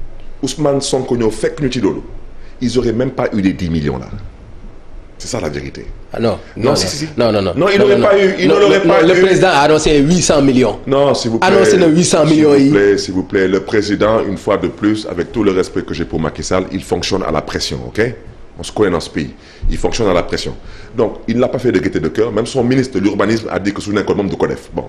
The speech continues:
Speaker 1: donc on repa-, on parle pas de ça. Ce qui est important, c'est que suuf jooju dañ ko bëggoon sax-saxee. Dañu génne ay documents. Ñu wone que dañ ko déjà morcelé.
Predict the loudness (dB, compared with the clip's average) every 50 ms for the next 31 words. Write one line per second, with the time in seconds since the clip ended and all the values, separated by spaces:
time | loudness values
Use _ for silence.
0 | -6 -2 -2 -2 -2 -2 -4 -4 -2 -2 -2 -2 -4 -6 -6 -4 -4 -4 -4 -2
1 | 0 -2 -2 -2 -6 -10 -12 -16 -20 -20 -18 -8 -4 -4 -2 0 2 2 2 2
2 | 0 -2 -2 -4 -6 -6 -10 -16 -20 -20 -18 -8 -6 -6 -4 -4 -4 -4 -4 -6
3 | -2 0 0 0 0 -2 -4 -6 -8 -8 -4 -2 -2 -2 -2 -2 -6 -8 -8 -8
4 | -8 -8 -8 -10 -14 -16 -18 -20 -20 -12 -6 -4 -2 -2 -2 0 0 0 0 0
5 | 0 0 0 0 -2 -2 -2 -2 -4 -4 -6 -10 -14 -10 -4 0 0 2 2 2
6 | 2 0 0 -2 -2 -2 -2 -4 -4 -2 -2 0 0 0 -2 -2 -2 0 0 0
7 | 0 0 -2 -2 -2 -4 -6